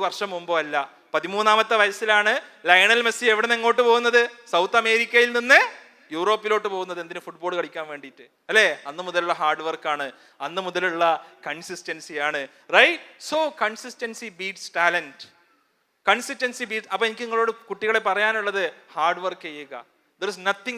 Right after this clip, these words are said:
that be-, that can beat consistency. ട്രൈ ചെയ്തുകൊണ്ടേയിരിക്കുക and you will fall in your place എന്നുള്ളതാണ്, റൈറ്റ്? You have to become better and better. ഈ ഒരു നമ്പറിന്റെ ഇത് എത്രയാന്നുള്ളത് എത്ര ആൾക്കാർക്ക് അറിയാം? What is one point zero one raised to three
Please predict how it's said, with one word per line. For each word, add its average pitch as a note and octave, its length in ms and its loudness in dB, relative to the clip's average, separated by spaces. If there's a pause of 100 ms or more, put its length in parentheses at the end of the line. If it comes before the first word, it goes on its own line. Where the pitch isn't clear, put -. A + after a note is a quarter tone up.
that G3+ 180 0
be-, - 300 -12
that F3 160 -2
can F#3 160 -8
beat F3+ 140 -12 (100)
consistency. D#3+ 560 -16 (120)
ട്രൈ G3 160 4 (140)
ചെയ്തുകൊണ്ടേയിരിക്കുക G3 840 -4 (280)
and D#3+ 160 -8
you F3 100 -8
will F#3 200 -10
fall F3 260 4
in F3+ 140 -14
your E3 100 -6 (100)
place D#3+ 300 -10
എന്നുള്ളതാണ്, C3+ 500 -10 (500)
റൈറ്റ്? A3+ 240 4 (920)
You E3+ 80 -10 (120)
have A3+ 260 4
to B3+ 120 -10
become G3+ 260 -8
better E3+ 260 -8
and E3 160 -8
better. C3 200 -12 (260)
ഈ C4+ 40 -2 (120)
ഒരു B3+ 120 2 (200)
നമ്പറിന്റെ G#3 500 0 (200)
ഇത് G#3 120 -8
എത്രയാന്നുള്ളത് A3 480 0
എത്ര F#3+ 180 -4
ആൾക്കാർക്ക് E3+ 360 -6
അറിയാം? C#3 160 -12 (720)
What A3 120 6 (120)
is B3 100 -6 (320)
one A#3 100 4 (120)
point B3 220 2 (100)
zero A3+ 180 0 (100)
one A3+ 180 0
raised G3+ 220 -6
to G#3+ 120 -12
three G3+ 140 -6